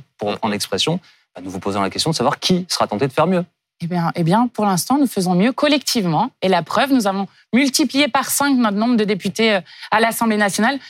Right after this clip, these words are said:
Speaker 3: avec des victoires éclatantes, comme celle, par exemple, de Rachel Keke, qui est, euh, euh, une femme de chambre qui a fait vingt-deux mois de grève victorieuse et qui, je crois, remet un lien extrêmement fort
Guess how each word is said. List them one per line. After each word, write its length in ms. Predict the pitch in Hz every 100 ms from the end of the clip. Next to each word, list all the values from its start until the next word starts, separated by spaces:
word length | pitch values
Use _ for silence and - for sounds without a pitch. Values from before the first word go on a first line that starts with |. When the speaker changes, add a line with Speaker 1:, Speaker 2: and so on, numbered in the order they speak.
| - -
Speaker 3:
avec 340 | 226 254 220
des 80 | 233
victoires 440 | 220 208 269 269
éclatantes, 520 | 262 - 262 226 254 262
comme 160 | 240
celle, 200 | 226 233
par 120 | 202
exemple, 240 | 196 190 220
de 100 | 220
Rachel 380 | 233 247 294 247
Keke, 420 | 254 - 208 254 - - -
qui 160 | 254
est, 280 | 277 294 -
euh, 420 | 208 190 123 190
euh, 20 | 180
une 140 | 226
femme 240 | 208 330 311
de 100 | 285
chambre 300 | 285 277 294
qui 100 | 233
a 80 |
fait 140 | 202 233
vingt-deux 340 | 196 359 302
mois 180 | 262 254
de 60 | 196
grève 240 | 220 185 - _
victorieuse 760 | 196 359 339 330 254 240 311 - - -
et 80 | 247
qui, 160 | -
je 120 | 247 254
crois, 340 | - 294 226 - -
remet 380 | 202 254 320 311
un 140 | 262
lien 220 | 247 262
extrêmement 540 | 247 - - 320 269 240
fort 300 | - 262